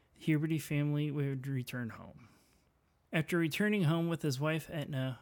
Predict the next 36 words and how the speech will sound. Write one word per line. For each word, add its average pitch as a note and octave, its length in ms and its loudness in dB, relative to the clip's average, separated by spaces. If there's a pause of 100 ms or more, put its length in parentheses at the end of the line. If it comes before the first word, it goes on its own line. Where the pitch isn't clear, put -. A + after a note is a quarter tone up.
(260)
with D#3+ 200 -2
her D3+ 140 0
relaxing D3 520 -2
in D#3 60 0
their D3+ 100 0
bedroom C3+ 440 0
after B2+ 300 -4
their B2 160 -2
long B2 260 -2
day A#2+ 300 -4
at B2 80 -8
the B2 100 -6
zoo, B2+ 440 0 (560)
he - 100 -2
walks D3 320 2
into, E3 300 -2 (220)
to F3 120 2
their F3 100 2
bedroom C#3+ 480 2
wearing C3+ 260 0
a B2+ 40 -2
Marine B2+ 380 0
t-shirt C#3+ 680 -2 (140)
and C#3 140 -2
camo C#3 340 0
pants C3+ 380 -2
and C#3 100 -4
tells B2+ 200 -2
his B2+ 180 -4
wife, A#2 340 -8 (180)
"I E3 80 -4
want D3 160 0
to C#3+ 60 -2
kiss - 260 -2
you D#3 60 0
goodbye." B2+ 540 -2